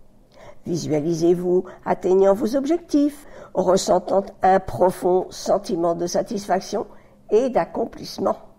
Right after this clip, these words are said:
Cette vision claire de votre équilibre idéal peut vous fournir une motivation puissante pour agir et progresser. Identifiez les domaines de votre vie où vous ressentez un déséquilibre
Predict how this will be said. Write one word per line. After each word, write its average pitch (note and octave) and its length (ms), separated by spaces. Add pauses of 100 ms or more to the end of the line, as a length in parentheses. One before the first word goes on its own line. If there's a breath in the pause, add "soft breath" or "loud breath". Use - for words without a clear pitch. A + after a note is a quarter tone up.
(760 soft breath)
Cette D#4 220
vision D#4 460
claire D#4 400
de F3 100
votre D3+ 240
équilibre C4+ 500 (140)
idéal F#3 540 (400 loud breath)
peut E4 160
vous D4+ 160
fournir A#3+ 400
une C4+ 160
motivation G3+ 640
puissante C#4 800 (280 soft breath)
pour F3+ 160
agir E3 440 (140)
et - 60
progresser. C#3+ 600 (800 soft breath)
Identifiez F#3 760
les D#3 180
domaines D3+ 320
de D#3+ 80
votre E3+ 300
vie D#4 240 (260 loud breath)
où A#3+ 160
vous G#3 480 (220)
ressentez G#3+ 760 (140)
un E3 120
déséquilibre E3 760